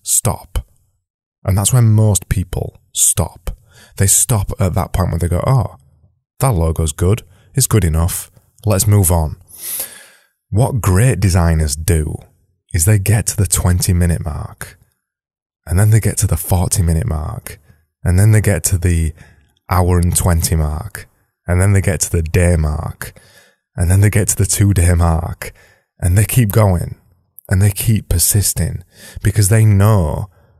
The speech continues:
that the great ideas are hidden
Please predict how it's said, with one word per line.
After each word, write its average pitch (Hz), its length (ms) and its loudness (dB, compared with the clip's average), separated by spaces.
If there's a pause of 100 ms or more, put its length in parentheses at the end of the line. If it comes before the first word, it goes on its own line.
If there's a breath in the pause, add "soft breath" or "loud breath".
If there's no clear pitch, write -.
(260 soft breath)
that 98 140 0
the 101 80 2
great 101 560 0
ideas 92 680 0 (400 soft breath)
are - 60 0
hidden 85 640 -2